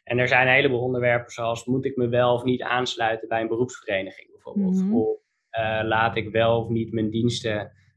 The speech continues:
Speaker 1: eh, verzekerd door zorgverzekeraars? Natuurlijk bij de therapeuten waar wij mee werken heel belangrijk.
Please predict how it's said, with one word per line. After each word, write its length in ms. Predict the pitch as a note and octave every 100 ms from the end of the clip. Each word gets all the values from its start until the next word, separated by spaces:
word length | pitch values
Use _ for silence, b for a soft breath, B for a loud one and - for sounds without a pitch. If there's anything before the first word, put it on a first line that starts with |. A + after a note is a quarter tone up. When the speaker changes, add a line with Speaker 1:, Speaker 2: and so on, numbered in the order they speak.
| _
Speaker 1:
eh, 340 | - G2+ G2+ G2 G2
verzekerd 560 | - A#2 A#2 A#2+ A#2+ A2
door 140 | A2
zorgverzekeraars? 760 | B2 A#2+ A#2 - G2+ G2 F#2+ G2
Natuurlijk 220 | A2 A2
bij 80 | G#2+
de 60 | G#2+
therapeuten 520 | G#2+ G#2 A2 A#2 A#2
waar 140 | G2+ G2
wij 180 | G2
mee 140 | G2 F#2+
werken 320 | G2 G2 G#2
heel 180 | G2 F#2+
belangrijk. 540 | F#2+ F#2 F#2+ F#2+ -